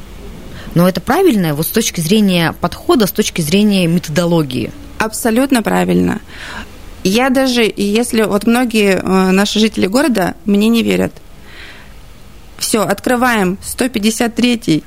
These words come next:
Speaker 2: приказ Госстроя, который девяносто третьего года. И просто в поисковике «омолаживающая обрезка деревьев». И там прописано как раз, что это кардинальная обрезка зеленых насаждений.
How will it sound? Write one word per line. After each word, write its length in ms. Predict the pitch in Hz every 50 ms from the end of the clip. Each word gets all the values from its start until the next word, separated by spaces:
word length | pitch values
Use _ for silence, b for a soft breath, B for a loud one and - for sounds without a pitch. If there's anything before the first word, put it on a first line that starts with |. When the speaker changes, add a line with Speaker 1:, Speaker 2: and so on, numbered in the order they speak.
| -
Speaker 2:
приказ 440 | - 233 247 - 247 247 240 226 214 208
Госстроя, 720 | 196 190 196 - - - 233 262 294 330 311 226 190 - - - - -
который 440 | - 214 208 240 240 254 240 220 220
девяносто 480 | 185 202 220 240 240 240 233 - 214
третьего 420 | 196 - 202 196 - 190 185 185 185
года. 340 | 180 185 175 160 175 170 - B B B B B B B B B B - - -
И 260 | 254 277 277 247 - - - -
просто 280 | - 277 311 - - 262
в 60 | -
поисковике 680 | - 233 226 220 - - 220 220 208 - - 247 - - - -
«омолаживающая 880 | 240 247 254 262 269 277 294 302 269 254 220 202 190 196 - 214 196
обрезка 380 | 185 196 220 240 240 - - 214
деревьев». 360 | 202 202 190 190 185 190 190 - - -
И 100 | 220 220
там 220 | - 240 254 254
прописано 680 | - 233 220 - 214 214 214 - - 202 196 - - - - B B B B B B B B
как 200 | B 214 208 202
раз, 260 | - 226 226 214 220 -
что 360 | - - - 208 202 202 - - -
это 400 | 247 262 262 - 226 208 196 - B B B B B
кардинальная 800 | - 247 247 262 220 240 247 247 247 240 226 214 202 196 185 180
обрезка 520 | 180 170 185 190 214 240 254 - - 202 190
зеленых 480 | 180 196 190 196 214 233 233 220 -
насаждений. 840 | 208 202 202 - - 214 214 208 190 202 190 185 180 170 156 147